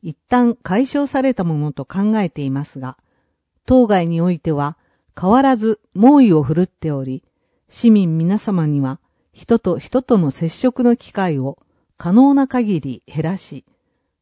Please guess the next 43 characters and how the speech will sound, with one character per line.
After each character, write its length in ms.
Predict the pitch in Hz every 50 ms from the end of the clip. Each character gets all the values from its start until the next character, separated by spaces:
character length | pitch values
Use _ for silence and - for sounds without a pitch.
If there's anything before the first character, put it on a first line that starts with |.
| _ _ -
感 240 | - 202 226 240 233
染 240 | - 220 220 214 208
拡 260 | - 185 - - 226
大 240 | 226 220 214 208 196
を 40 |
抑 300 | 185 185 175 - 220 220 220
え 80 | 214
る 80 | 202 180
た 120 | - -
め 160 | 151 147 143 139
の 220 | 139 135 127 - _ _ _ _ _ _ _ _ _ -
感 260 | - 202 254 269 254
染 340 | - 233 220 208 202 202 - _ -
防 240 | 160 165 220 277
止 120 | 269 - -
対 200 | 285 294 285 247
策 260 | - 196 - - 143
に 240 | 135 135 131 - _ _ _ -
ご 200 | 165 160 160 160
協 240 | - - 254 262 262
力 340 | 254 262 247 - - 233 220
を 40 | 208
お 60 | 202
願 300 | 196 190 190 185 185 175
い 40 | 170
い 40 | -
た 140 | - 160
し 180 | 160 - - 170
ま 140 | 143 139 139
す。 280 | - - - - _ _ _ _ _ _ _ _ _ _ _ _ _ _ _ _ _ _ -
ワ 140 | 175 185
ク 120 | - - -
チ 180 | - - 294
ン 100 | 294 285
接 340 | - - 294 294 - - -
種 100 | 214 175
に 160 | 160 151 147
つ 160 | - - - -
き 120 | - 190
ま 120 | 185 190
し 120 | 185 - -
て 100 | 156 139
は、 220 | 127 127 127 -